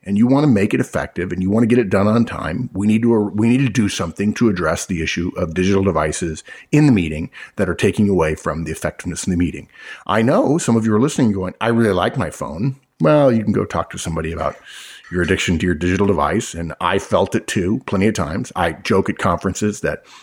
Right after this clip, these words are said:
there are plenty of us usually guys, because I, I have the analogy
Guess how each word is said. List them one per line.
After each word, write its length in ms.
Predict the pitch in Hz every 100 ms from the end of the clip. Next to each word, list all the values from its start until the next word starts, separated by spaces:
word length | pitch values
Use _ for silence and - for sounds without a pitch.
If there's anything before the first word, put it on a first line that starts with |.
| -
there 160 | 104 101
are 80 |
plenty 300 | - - 123
of 100 | 123
us 300 | 98 98 - - _ _ _ _ _ 135
usually 400 | 175 127 117 95
guys, 480 | 98 90 117 180
because 520 | - 90 104 92 90 95
I, 300 | 92 - 92
I 40 |
have 280 | 85 95 92
the 100 | 92
analogy 560 | 87 95 98 98 87